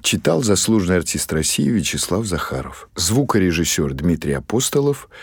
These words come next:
музыкальный редактор Наталья Цыбенко,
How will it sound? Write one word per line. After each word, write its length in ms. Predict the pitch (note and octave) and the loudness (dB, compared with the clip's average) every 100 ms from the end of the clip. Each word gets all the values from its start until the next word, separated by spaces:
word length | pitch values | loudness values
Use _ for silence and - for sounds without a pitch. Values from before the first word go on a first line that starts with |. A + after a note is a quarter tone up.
| - - - | -20 -16 -2
музыкальный 720 | E2 G#2 G#2+ - G#2 D#2+ D#2 | 2 4 2 2 2 4 2
редактор 540 | D2+ D2 C2+ - - | 0 0 -2 -6 -4
Наталья 460 | D2+ C#2+ D2+ C#2 B1 | -4 -2 -4 -4 -4
Цыбенко, 720 | - C2 D#2 F#2 - D3+ | -6 -2 -2 -2 -2 -6